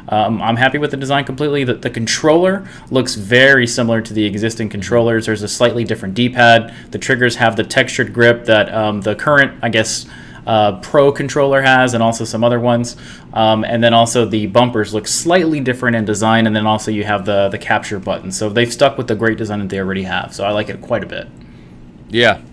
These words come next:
Speaker 2: Yeah, and all they've really said about the size is it's very slightly smaller. They actually came out and said that the, the current Xbox One controller is, uh, ergonomic for ninety-five percent of people. I don't know <laughs> where that percentage is coming from, but this new model is ergonomic for ninety-eight percent of people. So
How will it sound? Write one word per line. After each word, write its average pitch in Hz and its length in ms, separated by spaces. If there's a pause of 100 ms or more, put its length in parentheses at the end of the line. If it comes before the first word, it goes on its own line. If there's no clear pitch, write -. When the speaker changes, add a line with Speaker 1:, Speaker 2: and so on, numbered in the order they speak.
(140)
Speaker 2:
Yeah, 101 140
and 98 80
all 104 140
they've 101 180
really 98 220
said 92 240
about 87 200
the - 60
size 90 400
is 76 120
it's 76 180
very 95 380
slightly 87 540
smaller. 78 560
They 80 140
actually 82 320
came 98 220
out 90 80
and 78 100
said 85 280
that 82 160
the, 80 200 (680)
the 90 200
current 131 360
Xbox 104 320
One 98 120
controller 95 480
is, 87 420
uh, 85 340
ergonomic 107 600
for 87 140
ninety-five 101 640
percent 87 320
of - 100
people. 123 460
I - 100
don't 87 240
know 95 160
<laughs> 101 120
where 110 140
that 104 220
percentage 98 420
is 82 80
coming 104 240
from, 104 280
but 87 120
this - 280
new 98 120
model 87 360
is 80 80
ergonomic 80 420
for - 100
ninety-eight 80 520
percent 76 320
of 64 60
people. - 320
So 78 320